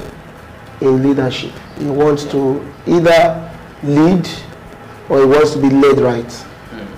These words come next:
Speaker 1: Mm, and, and you can't take that away from man. But I understand, you know, um, your, your, your, your concern, because if you look at the number of people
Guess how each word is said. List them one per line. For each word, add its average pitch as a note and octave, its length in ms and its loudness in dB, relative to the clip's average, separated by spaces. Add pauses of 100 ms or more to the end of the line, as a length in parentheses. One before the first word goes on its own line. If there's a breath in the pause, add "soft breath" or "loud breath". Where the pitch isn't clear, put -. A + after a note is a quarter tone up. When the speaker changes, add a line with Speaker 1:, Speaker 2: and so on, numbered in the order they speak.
(160)
Speaker 1:
Mm, C3+ 560 0
and, D3 100 -2
and C#3+ 240 0
you C#3 80 2
can't E3+ 280 2
take D3 200 0
that C#3+ 180 2
away C3+ 220 0
from B2+ 320 -4
man. B2 280 -4 (580 loud breath)
But F#3+ 120 4
I G3 120 6
understand, G3 680 2
you D#3 640 0
know, D#3 380 4 (160)
um, C#3+ 420 4
your, D3 260 4
your, C#3+ 500 2
your, C#3 560 0
your D3 220 2
concern, C#3+ 580 0 (640 loud breath)
because F3+ 280 2
if A#3 120 -2
you F3+ 80 2
look F#3 300 2
at C#3+ 280 2 (580)
the D#3 80 0
number G3 280 4
of E3 220 4
people D#3 520 2